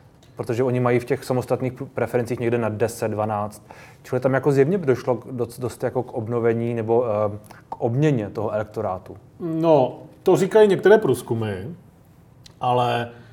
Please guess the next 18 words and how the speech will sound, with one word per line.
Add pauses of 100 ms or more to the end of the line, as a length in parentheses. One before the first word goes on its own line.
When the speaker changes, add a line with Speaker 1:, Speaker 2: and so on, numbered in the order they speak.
(140)
Speaker 2:
pak
je
teda
otázka,
kde
jsou
ty
čtyři
procenta
těch
voličů
Pirátů
původních,
nebo
k
tři,
nebo
kolik.